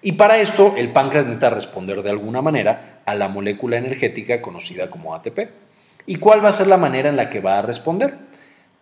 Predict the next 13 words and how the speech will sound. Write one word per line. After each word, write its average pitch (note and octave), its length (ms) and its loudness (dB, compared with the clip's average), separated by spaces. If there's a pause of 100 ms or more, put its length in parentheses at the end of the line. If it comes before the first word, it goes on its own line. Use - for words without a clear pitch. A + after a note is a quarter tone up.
(120)
Básicamente E3 680 4
va D3 80 8
a D3 40 -6
tener D3 100 0
una C3 140 0
respuesta - 520 0
eléctrica, - 720 -6 (160)
así E3 240 -4
como D#3+ 140 -2
si A2 80 -6
fuera C3 140 0
una A#2 100 -4
neurona. E2+ 400 -10